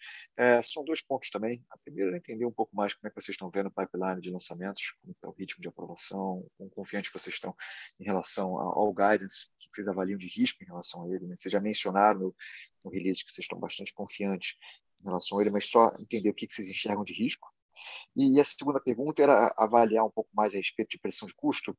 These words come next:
sem ser pela ótica dos materiais. Mas como é que vocês estão vendo pressão de custos vindo de mão de obra? Vocês comentaram muito a respeito do, do, do Ezepark, a respeito dos empreiteiros, vinculado, sem dúvida, à complexidade da obra, mas, é, queria entender com vocês como é que vocês estão vendo o comportamento de empreiteiros, aumento de custo de serviço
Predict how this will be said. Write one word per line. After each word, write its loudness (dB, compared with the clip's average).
sem 2
ser 4
pela 8
ótica 8
dos -6
materiais. 4
Mas -16
como -14
é -8
que -20
vocês -6
estão -6
vendo 0
pressão -2
de -14
custos -6
vindo -4
de -2
mão 0
de 2
obra? 6
Vocês -6
comentaram 2
muito -2
a 2
respeito -2
do, 0
do, -4
do -2
Ezepark, 4
a -6
respeito -6
dos -4
empreiteiros, 4
vinculado, 10
sem -4
dúvida, 8
à 8
complexidade 0
da 6
obra, 8
mas, 4
é, 10
queria 2
entender -2
com 0
vocês -4
como -10
é -6
que -12
vocês -8
estão -10
vendo -2
o -16
comportamento -8
de -10
empreiteiros, 0
aumento -2
de -16
custo -10
de -12
serviço -6